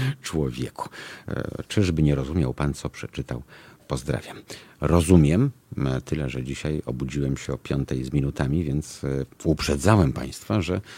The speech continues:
e, mój mózg jeszcze o tej porze nie funkcjonuje tak, jak, e, powinien. Ja jestem jak, e, silnik spalinowy starego typu.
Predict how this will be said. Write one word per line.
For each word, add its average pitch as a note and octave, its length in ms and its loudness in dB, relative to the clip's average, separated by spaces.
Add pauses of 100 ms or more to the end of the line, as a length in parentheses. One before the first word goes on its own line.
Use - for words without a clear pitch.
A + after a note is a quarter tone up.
(220)
e, D2+ 160 0
mój D#2+ 240 8
mózg D2+ 440 2
jeszcze C#2 400 -2
o G#2 80 0
tej D#2+ 180 0
porze D2 420 -2 (300)
nie D#2 160 4
funkcjonuje E2 800 2 (440)
tak, - 180 -2
jak, - 240 -6 (340)
e, B1+ 240 -2 (100)
powinien. C#2+ 600 -2 (200)
Ja - 160 -2
jestem G2+ 320 -2
jak, - 360 -8 (140)
e, G2 40 -2
silnik - 440 -2
spalinowy C2+ 480 0
starego - 420 -2
typu. - 320 -4